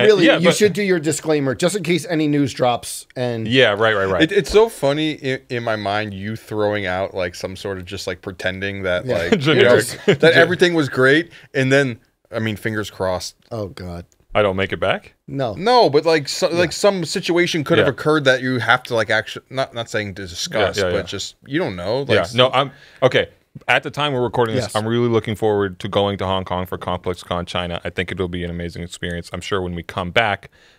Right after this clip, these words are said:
Speaker 1: I will be recapping in earnest
Speaker 2: Mm-hmm.
Speaker 1: all the incredible stuff I did and saw and ate.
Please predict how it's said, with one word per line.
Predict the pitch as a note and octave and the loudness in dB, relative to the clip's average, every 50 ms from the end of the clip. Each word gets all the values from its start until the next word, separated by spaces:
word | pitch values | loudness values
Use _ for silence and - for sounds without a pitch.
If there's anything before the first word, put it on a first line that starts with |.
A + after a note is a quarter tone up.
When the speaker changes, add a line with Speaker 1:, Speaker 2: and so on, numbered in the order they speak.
| _ _ | _ _
Speaker 1:
I | - F#2 | -4 -4
will | F2+ F2+ | -4 -4
be | E2 F#2 F2+ | -4 -6 -8
recapping | F2 F#2 G2 F#2 F2+ - - F2+ F2 - - F2 D#2+ E2+ F2+ - _ _ _ | -4 -4 -6 -6 -4 -4 -4 -4 -4 -4 -8 -8 -8 -10 -14 -18 _ _ _
in | - A2 A2 G#2 | 0 0 2 2
earnest | G2+ G2+ G2+ F#2 E2 E2 - - - - | 2 2 0 -2 -4 -8 -10 -12 -16 -12
Speaker 2:
Mm-hmm. | C#3 A#2+ A#2 C#3+ D3+ C#3+ _ | -10 -6 -6 -6 -6 -6 _
Speaker 1:
all | - F#2+ F#2+ F#2+ | 0 0 2 2
the | F#2 F#2 | 0 -2
incredible | F2 E2+ - F#2+ F2 F2 E2 E2 | -6 -4 -4 -4 -6 -4 -6 -10
stuff | E2 - - - D#2 - - | -12 -10 -10 -10 -10 -8 -8
I | E2 D#2+ | -10 -10
did | D#2 - D#2+ E2 D#2+ E2 | -10 -10 -10 -10 -10 -12
and | D#2+ - | -12 -12
saw | - - - D#2 D#2+ | -10 -10 -10 -10 -10
and | D#2+ D#2+ E2+ - | -12 -14 -10 -8
ate. | G2 F2+ F2 - - | -8 -8 -8 -10 -14